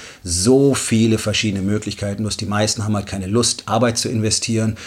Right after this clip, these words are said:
Unangenehmes in Kauf zu nehmen, ähm, Stunden in Kauf zu nehmen, wo sie sonst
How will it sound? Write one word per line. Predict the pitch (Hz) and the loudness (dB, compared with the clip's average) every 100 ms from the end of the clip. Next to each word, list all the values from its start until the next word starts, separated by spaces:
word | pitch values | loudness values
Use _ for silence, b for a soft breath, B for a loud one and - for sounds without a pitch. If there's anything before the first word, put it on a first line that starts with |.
| B B | B B
Unangenehmes | 139 123 117 107 107 104 | 4 4 4 2 2 0
in | 107 | -2
Kauf | 98 110 107 | -4 -4 -2
zu | - 113 | -2 -2
nehmen, | 101 101 101 101 B B B | -2 -2 -2 -4 B B B
ähm, | 107 104 95 95 B B | -4 -2 -4 -8 B B
Stunden | - 117 113 | 0 2 2
in | 110 | 2
Kauf | 107 113 104 | 0 -2 0
zu | - | 0
nehmen, | 107 104 101 90 | 0 2 0 -2
wo | 98 | -4
sie | 95 | -2
sonst | 107 110 - | 0 0 -2